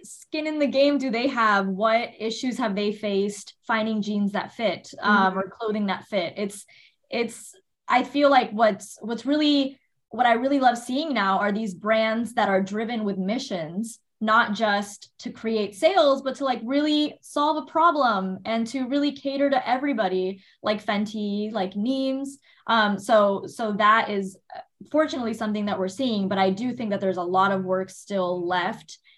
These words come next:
Speaker 1: um, with these big companies to, to cater to everybody. Um, yeah. <laughs>
Speaker 2: Right. Or do you think that kinda also goes back to, 'cause, like, um, I was shopping for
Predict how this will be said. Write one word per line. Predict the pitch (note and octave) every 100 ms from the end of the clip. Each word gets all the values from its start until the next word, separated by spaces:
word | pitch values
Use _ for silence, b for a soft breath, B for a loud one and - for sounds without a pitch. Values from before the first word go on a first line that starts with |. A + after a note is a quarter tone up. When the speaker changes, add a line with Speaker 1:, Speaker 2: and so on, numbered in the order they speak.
| b
Speaker 1:
um, | G#3+ G3+
with | G#3 G3
these | G3+ D#3+
big | - F#3 F3+ F#3 - _
companies | - F3+ F#3+ F#3+ G3 G3 - -
to, | G3 F3 F3 -
to | A#3
cater | - A3+ A3+
to | A3
everybody. | C4 A#3+ - - F#3+ - b b -
Um, | G3+ F#3 F#3 F#3 F#3+ - - A2 - _ _
yeah. | F#3+ G3 - -
<laughs> | C#4 - C#4+ C#4 _ _ _ B B B B G#3 -
Speaker 2:
Right. | C#4 D4+
Or | C#4+ D4
do | D#4+
you | D#4+ E4
think | F#4 E4
that | F4+ -
kinda | D#4+ D4+
also | B3+ C4 C#4
goes | C4+ B3 G3+
back | G#3+ A3 -
to, | A#3+ A3+
'cause, | B3+ A#3+
like, | A3+ A3 _
um, | A#3+ A#3 G#3+ G3+ F#3 F#3+ F#3+ -
I | A3+
was | A3 A3 G3
shopping | - A#3 G#3 G#3 G3+ G3
for | G3 F#3+ F#3 F3 F3 E3+ E3